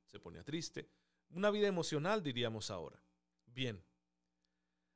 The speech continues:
decir que Cristo no padeció el desorden de la concupiscencia, es decir, de la inclinación al mal, que es fruto del pecado original,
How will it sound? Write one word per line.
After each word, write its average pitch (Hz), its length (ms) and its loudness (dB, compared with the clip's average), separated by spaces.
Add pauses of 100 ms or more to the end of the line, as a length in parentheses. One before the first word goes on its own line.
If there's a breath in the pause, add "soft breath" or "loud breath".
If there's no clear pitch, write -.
decir 190 340 0
que 233 160 -2
Cristo 214 340 -2
no 180 180 0
padeció 156 400 4
el 156 60 4
desorden 156 480 0
de 135 100 0
la 120 200 -2
concupiscencia, 120 960 -4
es 107 140 -4
decir, 120 280 -4
de 113 80 0
la 101 100 -4
inclinación 104 640 -2
al 147 120 4
mal, 143 320 0
que 107 80 -8
es - 80 -12
fruto 117 260 -6
del 123 140 -2
pecado 110 340 -2
original, 117 480 -6